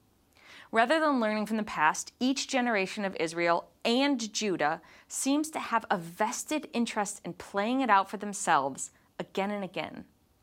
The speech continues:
We've already discussed a bit of this idea of the high places, these places of worship where God's people slipped into idol worship.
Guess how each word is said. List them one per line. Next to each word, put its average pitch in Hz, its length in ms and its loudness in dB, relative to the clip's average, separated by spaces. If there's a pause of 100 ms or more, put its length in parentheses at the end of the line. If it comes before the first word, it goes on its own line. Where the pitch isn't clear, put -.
(600)
We've 226 180 0
already 262 340 4
discussed 190 540 -2
a 190 80 0
bit 226 360 -2
of 170 100 0
this 180 180 -2
idea 160 360 2
of 156 100 -2
the 165 60 -2
high 185 400 2
places, - 680 -10 (340)
these 220 200 -2
places 233 480 -2
of 190 100 -4
worship 180 380 0
where 175 100 2
God's 175 360 6
people 185 320 -6
slipped - 640 -2
into 185 280 0
idol 151 240 2
worship. - 480 -6